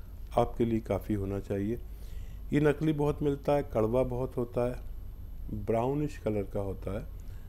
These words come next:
लेकिन इसे गोंद स्याह या काला गोंद कहते हैं। अगर मिल जाए तो आधा आधा ग्राम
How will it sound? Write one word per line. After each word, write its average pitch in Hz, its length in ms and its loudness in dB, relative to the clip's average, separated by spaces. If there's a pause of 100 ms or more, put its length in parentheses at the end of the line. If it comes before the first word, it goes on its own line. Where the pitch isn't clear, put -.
(220)
लेकिन 123 240 0
इसे 117 200 0
गोंद 110 320 2
स्याह 127 300 6
या 127 120 4
काला 104 340 2
गोंद 90 340 0
कहते 85 240 -4
हैं। 110 60 2
अगर 127 140 4
मिल 123 260 2
जाए 131 220 4
तो 127 160 2
आधा 113 260 2
आधा 110 160 2
ग्राम 107 340 0